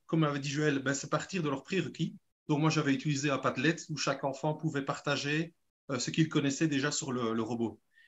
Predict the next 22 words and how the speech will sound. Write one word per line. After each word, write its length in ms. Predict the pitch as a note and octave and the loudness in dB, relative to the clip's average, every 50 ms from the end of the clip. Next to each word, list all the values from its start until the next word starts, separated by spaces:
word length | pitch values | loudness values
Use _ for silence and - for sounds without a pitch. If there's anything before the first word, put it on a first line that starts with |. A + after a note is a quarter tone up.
| _ _ | _ _
Et 100 | C3 B2+ | -2 0
on 140 | B2+ B2 A#2+ | 0 0 -2
peut 160 | A#2+ - D3 | -2 -2 -4
se 80 | C3 A#2+ | -4 -2
rendre 200 | B2 A#2+ A#2+ - | -4 -6 -6 -4
compte, 200 | E3+ E3+ E3 D3+ | -4 -4 -2 -2
ben, 120 | B2+ A#2 | -4 -4
que 100 | - B2+ | -4 -4
chez 300 | A#2 - - A#2+ A#2 - | -4 -2 -2 -4 -4 2
tous 200 | - - D#4 - | 6 8 8 8
les 200 | - C3+ B2 A2 | 8 6 4 2
enfants, 480 | A2+ A2+ - - C#3 C#3+ D#3+ D#3+ D#3 - | -2 -4 -4 0 0 0 0 0 -2 -2
un 60 | C3+ C3 | -4 -2
robot, 400 | A#2+ B2+ A#2+ B2+ C#3 D#3 D#3+ D#3 | -2 -2 -2 0 2 2 2 0
c'est 400 | - - - B2+ B2 B2 B2 - | -2 -6 -8 -6 -6 -6 -6 -6
quelque 240 | - A#2+ - A2+ | -8 -8 -8 -8
chose 200 | - - D3+ C#3+ - | -6 -6 -6 -8 -8
qui 100 | - - | -10 -10
ressemble 380 | C3 A#2 - - C3 B2 B2 | -10 -10 -8 -8 -6 -4 -2
à 20 | A#2+ | 0
un 120 | A#2+ A#2+ | 0 0
humain, 340 | A#2+ A#2+ A#2+ B2+ D3 E3 | 0 0 0 0 0 -2